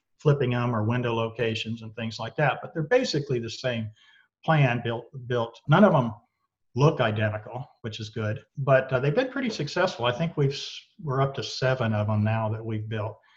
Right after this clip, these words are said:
So now we've just come out with a two-story model that does have to be set back in five feet, but it meets the criteria, so it could be built on other areas throughout the city.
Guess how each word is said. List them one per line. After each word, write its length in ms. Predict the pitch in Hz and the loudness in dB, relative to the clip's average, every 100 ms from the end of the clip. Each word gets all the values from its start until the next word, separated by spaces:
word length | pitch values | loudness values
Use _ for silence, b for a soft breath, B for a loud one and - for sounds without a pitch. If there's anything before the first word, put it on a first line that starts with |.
| b b | b b
So 160 | - | 0
now 200 | 156 175 | 4 6
we've 200 | 190 165 | 6 4
just 280 | 147 185 - | 2 0 0
come 160 | 180 165 | 2 4
out 200 | 151 143 | 4 2
with 120 | 123 | 0
a 40 | |
two-story 640 | 113 - 208 208 - 113 110 | -2 2 2 2 0 0 2
model 320 | 113 110 123 | 2 4 4
that 220 | 131 139 135 | 2 2 4
does 220 | 175 170 | 4 4
have 180 | 151 139 | 2 2
to 60 | 123 | -2
be 140 | 123 | -6
set 300 | 117 117 113 | -6 -6 -4
back 240 | 117 113 110 | -2 -2 -4
in 140 | 113 | -6
five 320 | 110 110 107 | -4 -8 -8
feet, 240 | - 110 - 117 | -10 -12 -10 -8
but 120 | 120 - _ _ _ - | -8 -10 _ _ _ -2
it 180 | 135 139 | 0 4
meets 240 | 147 147 | 2 2
the 120 | - | -6
criteria, 760 | - 120 113 - 190 151 117 117 | -4 -4 -4 2 4 4 2 -2
so 220 | - 120 | -2 0
it 140 | 143 147 | 0 2
could 140 | 131 | 0
be 120 | 120 | 0
built 380 | 110 117 113 - _ _ _ _ _ | 0 -4 -4 -6 _ _ _ _ _
on 240 | 120 117 120 | -4 -2 0
other 360 | 120 117 117 - - _ _ _ _ _ _ _ _ _ - | 0 0 -2 -6 -20 _ _ _ _ _ _ _ _ _ -2
areas 500 | 143 131 120 117 117 | 4 4 2 -2 -6
throughout 320 | 123 117 110 | -4 -2 -2
the 80 | 110 | -6
city. 420 | - 151 139 110 | -4 0 0 -2